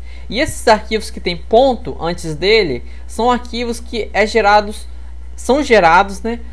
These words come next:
automaticamente pelos programas que você utiliza. Por exemplo, eu utilizo o Tux Paint, eu utilizo o gimp, eu utilizo o Firefox, ó, tem aqui, ó, da Mozilla. Ele tem va-, essas pastas são geradas automaticamente,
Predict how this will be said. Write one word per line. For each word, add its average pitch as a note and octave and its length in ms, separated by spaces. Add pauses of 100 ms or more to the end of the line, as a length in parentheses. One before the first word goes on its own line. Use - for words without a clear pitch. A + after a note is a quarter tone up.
(160)
automaticamente G#3+ 1000
pelos G#3+ 180
programas G3+ 300
que G3+ 60
você G#3 80
utiliza. G#3+ 420
Por G#3 100
exemplo, F#3+ 400 (280)
eu A3 100
utilizo G#3+ 400
o G3+ 40
Tux G3 260
Paint, G3+ 460 (100)
eu F#3+ 80
utilizo F#3 360
o G3+ 60
gimp, G3+ 420 (120)
eu F3+ 80
utilizo F3 480
o E3+ 120
Firefox, F#3 760
ó, C#3+ 160
tem D3+ 140
aqui, D3+ 140
ó, C3 120 (260)
da C#3+ 140
Mozilla. F3+ 640 (320)
Ele F3+ 160
tem A#3 280
va-, F3 200
essas C#4 280
pastas A#3+ 280
são A#3+ 100
geradas A3 280
automaticamente, G#3+ 840